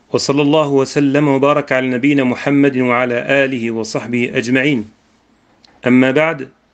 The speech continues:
فهذا هو اللقاء الرابع في شرح الدر اللوامع للإمام ابن بري رحمه الله. يقول الناظم رحمه الله: "القول في الخلاف في ميم الجميع،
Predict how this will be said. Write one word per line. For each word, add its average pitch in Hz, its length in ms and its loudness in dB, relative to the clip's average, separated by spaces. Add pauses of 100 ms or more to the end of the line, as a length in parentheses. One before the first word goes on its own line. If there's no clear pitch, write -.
(520)
فهذا 135 400 0
هو 123 160 0
اللقاء 123 460 -2
الرابع 139 520 -2 (760)
في 120 280 -2
شرح - 380 -4
الدر 123 480 0
اللوامع 120 640 0 (960)
للإمام 120 320 2
ابن 120 280 2
بري 127 260 2
رحمه 113 420 -2
الله. 101 280 -4 (960)
يقول 135 300 0
الناظم 151 520 4
رحمه 139 380 0
الله: 147 360 0 (760)
"القول 156 680 0 (360)
في - 180 -6
الخلاف 131 560 0
في 143 260 0
ميم 131 200 2
الجميع، 127 680 2